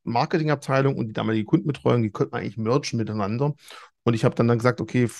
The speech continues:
Personalabteilung, äh, Personalführung muss nicht unbedingt sein. Ich bin eigentlich jemand, der auch fachlich sehr gern arbeitet und habe dementsprechend dann das ganze Thema Blogger-Community, Webinare, Seminare, wenn mich jetzt irgendwie,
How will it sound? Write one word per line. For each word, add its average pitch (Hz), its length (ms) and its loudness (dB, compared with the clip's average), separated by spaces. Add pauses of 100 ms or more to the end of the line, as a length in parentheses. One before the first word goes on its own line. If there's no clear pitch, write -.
Personalabteilung, 110 920 0
äh, 107 280 2 (480)
Personalführung 120 760 4
muss 208 200 6
nicht 180 160 0
unbedingt 165 320 4
sein. 147 220 -2
Ich 113 100 -12
bin 151 100 -4
eigentlich 127 200 -4
jemand, 131 180 -2
der 104 80 2
auch - 100 -6
fachlich - 380 -6
sehr 131 140 0
gern 123 140 -2
arbeitet 156 460 2 (380)
und 127 80 4
habe 127 100 4
dementsprechend 135 540 6
dann 123 120 4
das 117 120 -6
ganze 127 260 -2
Thema 120 400 0 (340)
Blogger-Community, 127 1400 2 (320)
Webinare, 113 800 4
Seminare, 110 880 0
wenn 117 260 -4
mich 117 80 2
jetzt 123 160 0
irgendwie, 120 360 2